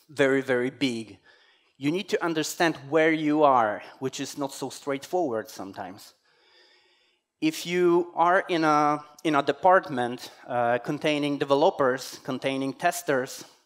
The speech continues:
that's fine. If you are in R and D, perfect. But sometimes you are in a completely different place.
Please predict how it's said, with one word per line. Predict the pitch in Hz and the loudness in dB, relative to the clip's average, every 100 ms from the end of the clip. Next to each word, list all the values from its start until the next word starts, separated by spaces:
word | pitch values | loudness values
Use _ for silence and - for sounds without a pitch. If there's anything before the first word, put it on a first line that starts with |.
| _ _ | _ _
that's | - 139 - | -4 -4 0
fine. | 160 123 113 | 0 0 -4
If | 139 | -6
you | 151 | 0
are | 139 139 | 0 0
in | 135 | -6
R | 147 156 | 0 2
and | 156 151 | 2 -2
D, | 160 190 - _ _ _ _ _ _ | -6 -6 -12 _ _ _ _ _ _
perfect. | 147 156 120 107 - _ - _ - | 0 2 -4 -6 -12 _ -20 _ -2
But | 143 | -2
sometimes | - 214 196 185 - _ - | 0 -2 -2 -2 -8 _ -4
you | 175 | -2
are | 170 170 | 2 2
in | 175 175 | 2 0
a | 160 160 - | 2 2 0
completely | - 160 - 165 - 143 | -6 -6 -2 -4 -2 -4
different | 160 156 135 - | -4 -4 -8 -2
place. | 139 104 95 - | -2 -2 -10 -20